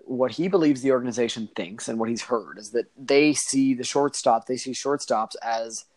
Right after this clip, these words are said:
the most versatile players on a baseball field. They're guys that can play almost any other position. You can convert them to play anywhere. So that's what he believes and what he's heard that Ross Atkins and Mark Shapiro were thinking.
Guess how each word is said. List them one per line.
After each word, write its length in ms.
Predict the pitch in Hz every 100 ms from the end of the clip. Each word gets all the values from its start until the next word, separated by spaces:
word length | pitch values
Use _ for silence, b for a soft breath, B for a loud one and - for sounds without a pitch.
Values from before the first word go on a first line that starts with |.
| _ _ -
the 180 | 123
most 260 | 131 127 -
versatile 520 | 127 123 131 127 120
players 260 | - 117 113
on 80 | 113
a 40 |
baseball 400 | 160 180 - 127
field. 340 | 131 123 113
They're 180 | 123 120
guys 480 | 110 104 107 107 - _ _ _
that 180 | 139 127
can 180 | 131 120
play 500 | 123 123 113 113 - _ _ _ _ _ _ _ _ _ -
almost 400 | 165 151 135 -
any 160 | 143
other 120 | 131 120
position. 560 | 123 147 147 135 123 _ b b
You 80 | -
can 120 | 131 -
convert 320 | 135 127 123
them 140 | 117 110
to 60 |
play 260 | - 98 95
anywhere. 440 | 98 98 80 80 -
So 140 | -
that's 280 | 113 151 -
what 300 | 135 127 120 - _ _ _ _ _
he 180 | 180 185
believes 560 | 135 98 98 123 - _ _ _ _
and 160 | 127 120
what 80 | 113
he's 160 | 113
heard 420 | - 147 110 104 - _ _
that 80 | 107
Ross 240 | 117 117 123
Atkins 340 | 117 113 110
and 80 | 113
Mark 160 | 107
Shapiro 340 | - 107 90 80
were 100 | 85
thinking. 480 | - 175 175 165